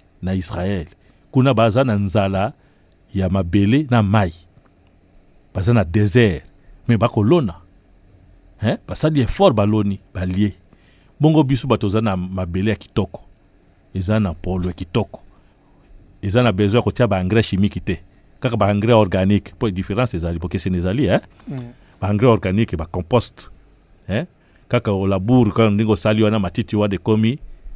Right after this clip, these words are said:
Speaker 1: eh, engrais mpo na bi-, biloko oza kolona. Mpo na nini toza na nzala? Ezali mpo mbala mingi bokeseni ezalaka na ndenge toza kokanisa makambo, na ndenge tolingi esalama, hein?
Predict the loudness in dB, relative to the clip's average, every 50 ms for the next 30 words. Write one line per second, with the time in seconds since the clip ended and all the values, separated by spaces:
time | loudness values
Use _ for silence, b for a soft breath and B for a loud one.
0 | -14 -10 -8 -6 -4 -4 -4 -6 -6 -8 -10 -12 -16 -20 -20 _ _ _ _ -8
1 | -6 -6 -4 -2 -2 -2 0 0 0 0 0 0 -2 -4 -6 -8 -12 -16 -20 _
2 | _ _ _ -14 -14 -12 -6 -2 2 2 2 2 0 -2 -2 -2 -4 -4 -4 -2
3 | -2 0 -2 -2 -6 -10 -18 _ _ -20 _ _ _ -20 _ _ _ _ _ _
4 | _ -20 -12 0 2 4 4 4 4 2 2 2 2 2 2 0 -2 -2 -4 -6
5 | -8 -10 -6 -4 -2 0 2 2 0 0 -2 -2 0 0 0 0 b b b b
6 | b b b b b -4 0 0 2 2 2 2 2 4 4 4 4 2 0 -2
7 | -4 -6 -10 _ -4 -2 -2 0 2 0 2 2 2 2 2 2 2 0 0 0
8 | -2 -2 -2 0 0 0 0 0 -2 0 0 2 6 6 6 6 8 6 4 4
9 | 2 2 2 0 0 0 -4 -4 -2 -2 -2 -2 -2 -2 -2 -2 -2 -2 0 0
10 | 2 2 2 0 0 -2 b b b b b b b b b b 2 4 6 6
11 | 6 4 4 2 2 0 0 0 0 2 2 2 2 2 2 0 0 0 -2 -4
12 | -6 -10 -14 -18 -20 -20 -20 -14 -6 -4 -2 -2